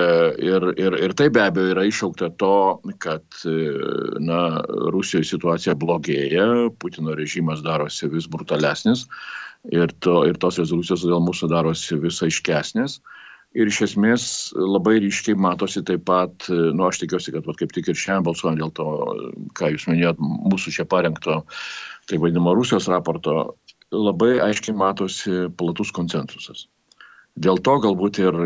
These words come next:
ir, ir skirtingai nuo čia Europoje vyraujančio tokio, na, e, kaip čia pasakyti, ironiško požiūrio, ten Europos parlamentas, tai čia toksai, vat,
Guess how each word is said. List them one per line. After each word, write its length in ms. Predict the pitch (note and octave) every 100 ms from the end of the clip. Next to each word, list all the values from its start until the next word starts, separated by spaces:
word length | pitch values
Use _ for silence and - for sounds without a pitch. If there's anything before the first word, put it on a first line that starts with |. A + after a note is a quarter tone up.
| E2
ir, 320 | F2 F2+ F2 E2+ E2+ E2+ E2 D#2+
ir 260 | F2+ F2 E2+ E2+
skirtingai 560 | E2 - A#2 F#2 E2+ E2+
nuo 220 | E2 E2
čia 160 | D#2+ F2+
Europoje 400 | E2 D3 E3 G2+
vyraujančio 460 | F#2 F2 D#2+ D#2+ E2
tokio, 340 | E2 E2 D2 - _ - _ _ _
na, 240 | - E2+ F2 E2
e, 480 | D#2 - D#2+ D#2 D2+
kaip 200 | - F2+
čia 100 | E2+
pasakyti, 280 | D2+ E2 E2
ironiško 440 | F2 G#2+ G2 - D#2+
požiūrio, 380 | F2+ D#2+ D#2
ten 240 | D2+ D2 C#2+
Europos 480 | D2+ E2+ G#2 F2+ -
parlamentas, 640 | D2+ F#2+ C3+ F#3+ C#3 A#2+
tai 120 | G#2+
čia 180 | - G2
toksai, 400 | F#2 F2+ - F2
vat, 220 | D#2 D#2